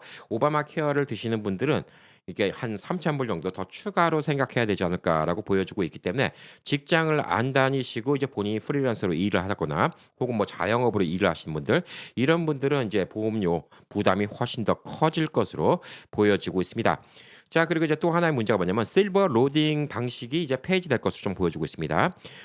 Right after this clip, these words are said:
원래 이제 돈을 별로 못 버는 사람들한테는 코스트 쉐어링 리덕션이라는 게 있습니다. 예, 그래서 한국말로 하면 비용 분담, 경감 혜택이라고 이렇게 얘기를 할 수가 있는데 이 비용을 정부가 보험사한테 지급을 해야 되는데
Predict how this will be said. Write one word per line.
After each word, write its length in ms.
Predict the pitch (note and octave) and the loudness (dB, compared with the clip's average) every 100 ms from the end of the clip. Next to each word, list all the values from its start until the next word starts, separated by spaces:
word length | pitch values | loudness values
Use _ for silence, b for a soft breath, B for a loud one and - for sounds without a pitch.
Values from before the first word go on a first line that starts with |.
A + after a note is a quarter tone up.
| B | B
원래 380 | G#2+ C#3 D3+ C#3 | 2 4 4 4
이제 200 | A2+ A2 | 4 0
돈을 600 | - A#2+ C#3+ C#3+ C#3 B2 | 0 -2 0 2 2 0
별로 220 | - A#2+ A#2+ | -2 -2 -2
못 240 | G2+ - | -4 -2
버는 320 | D3 C#3+ C3+ | 2 2 2
사람들한테는 680 | B2 A#2 G#2 F2+ - C3 A#2 | -2 -2 0 -2 -2 -2 -2
코스트 400 | - A3 A3+ - | 2 2 2 -2
쉐어링 440 | F3+ F3+ D#3+ E3+ A#2+ | 2 4 2 0 0
리덕션이라는 640 | A2+ E3+ - C3+ A#2+ F#2+ | 0 0 0 -2 -2 -2
게 80 | E2+ | -4
있습니다. 460 | F2 G#2 F2 D2 | -8 -8 -6 -4
예, 140 | D#2+ D2+ | -4 -6
그래서 220 | - B2 | -4 -4
한국말로 420 | - F#3+ F3 C#3 | -2 0 0 2
하면 200 | A2 B2+ | 0 -2
비용 300 | A#2 A#2+ C#3 | -2 -2 -2
분담, 400 | A2+ E2 E2+ E3+ B B B | -4 0 0 -2 B B B
경감 440 | - A2 A#2+ C3+ C3 | -2 0 2 0 0
혜택이라고 680 | F#3 A#3 G#3+ E3 G#2 F2 D#2+ | -4 -2 -2 0 0 0 -2
이렇게 200 | - F#2+ | 0 -2
얘기를 260 | F2+ F#2 | 0 -2
할 80 | E2+ | -2
수가 260 | - G2+ - | -2 0 0
있는데 460 | G#2 G#2+ F2 C#3 A#2+ B B | -2 -2 0 0 0 B B
이 160 | - F3 | -4 -4
비용을 440 | - C3 A#2 B2+ - B B | 0 0 2 0 -2 B B
정부가 400 | - C3 C#3 D#3 | -2 0 2 0
보험사한테 760 | - B2 C#3 D3 D3 C#3 A2 B2 | 2 2 2 0 0 0 0 -4
지급을 460 | - F#2+ G#2 G2 | -6 -4 -2 0
해야 100 | D3 | 0
되는데 380 | A#2+ D#2 F#2+ | 0 0 0